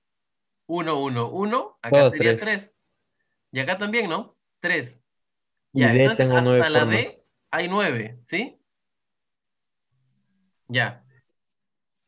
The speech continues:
Speaker 1: Todas
Speaker 2: Sí.
Speaker 1: las As van a tener nueve formas también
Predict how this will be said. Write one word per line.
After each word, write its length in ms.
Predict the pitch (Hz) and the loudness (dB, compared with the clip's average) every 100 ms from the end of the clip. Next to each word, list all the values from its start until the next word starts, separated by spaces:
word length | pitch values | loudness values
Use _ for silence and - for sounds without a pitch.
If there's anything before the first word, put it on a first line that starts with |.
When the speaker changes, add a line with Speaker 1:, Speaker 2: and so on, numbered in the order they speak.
| _ | _
Speaker 1:
Todas 240 | 226 269 | 0 2
Speaker 2:
Sí. 40 | 220 | 2
Speaker 1:
las 180 | - | 0
As 180 | 226 262 | -2 -4
van 140 | 208 214 | -4 -4
a 80 | |
tener 280 | 214 180 190 | -4 -6 -4
nueve 340 | 180 202 196 - | -2 -2 -2 -4
formas 380 | 220 226 151 123 | -4 -2 -2 -6
también 480 | 127 139 139 107 | -4 -2 -4 -6